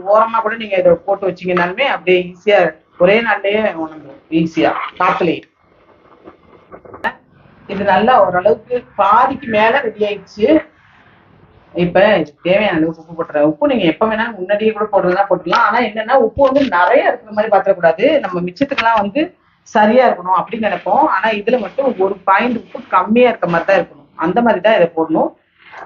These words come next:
இப்ப நான் அதே அளவு போட்டிருப்பேன்னு நினைக்கிறேன். எதுக்கும் மறுபடியும் இன்னொரு வாட்டி,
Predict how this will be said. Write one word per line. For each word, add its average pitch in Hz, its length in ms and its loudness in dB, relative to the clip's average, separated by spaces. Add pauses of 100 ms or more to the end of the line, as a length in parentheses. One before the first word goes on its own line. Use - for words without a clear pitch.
(120)
இப்ப 180 240 0
நான் 165 160 2
அதே 156 140 2
அளவு 170 200 4
போட்டிருப்பேன்னு 170 520 -2
நினைக்கிறேன். 160 420 -6
எதுக்கும் 180 560 0
மறுபடியும் 156 300 0
இன்னொரு 147 200 0
வாட்டி, 160 200 -6